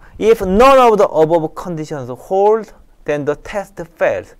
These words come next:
Such a condition is not vacuous. There are functions that satisfy none of the first three conditions, such as this one. Okay. Again, corresponding to the comment in the section on the monotonity, properties notes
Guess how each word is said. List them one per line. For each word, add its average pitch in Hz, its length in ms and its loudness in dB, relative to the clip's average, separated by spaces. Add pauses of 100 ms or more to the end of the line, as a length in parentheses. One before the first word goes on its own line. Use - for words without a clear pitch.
(160)
Such 220 380 -6
a 185 60 -8
condition 165 600 -12
is 120 60 -10
not 151 260 0
vacuous. 101 960 -8 (420)
There 135 240 0
are 127 120 -2
functions 151 560 -10
that 135 200 -6
satisfy 160 520 -10
none 202 360 0
of 196 160 -2
the 175 100 0
first 170 320 -10 (120)
three 147 180 -12
conditions, 113 440 -18
such 135 360 -10
as 110 240 -12
this 95 260 -20
one. - 160 -20 (920)
Okay. 113 240 -20 (540)
Again, 156 600 0
corresponding 190 760 -6
to 151 100 -14
the 156 100 -4
comment 160 520 -12
in 131 220 -14
the 131 120 -8
section 165 500 -10
on 113 120 -10
the 110 100 -4
monotonity, 120 1080 -10
properties 147 800 -10
notes 123 220 -12